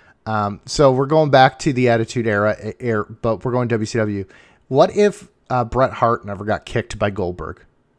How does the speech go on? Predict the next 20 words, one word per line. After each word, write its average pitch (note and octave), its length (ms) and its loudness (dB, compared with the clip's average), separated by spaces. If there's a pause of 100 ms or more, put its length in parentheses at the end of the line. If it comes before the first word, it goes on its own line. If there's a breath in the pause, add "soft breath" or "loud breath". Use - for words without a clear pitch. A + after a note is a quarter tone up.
(160)
Where D3 200 2
do A3 60 0
you G#3+ 100 -2
think - 440 -4 (380 soft breath)
Bret C3 240 2
Hart A#2+ 380 0
would A#2+ 120 -2
have - 140 -4
ended A#2 260 -2
up A2 220 -2
in G#2+ 140 -4
W G#2 320 -2
C A2 220 -4
W? F#2+ 360 -2
'Cause B2 160 -4
that E3 300 6 (160)
essentially C3+ 420 0
ended A2+ 220 -2
his F#2+ 120 -8
career. - 440 -4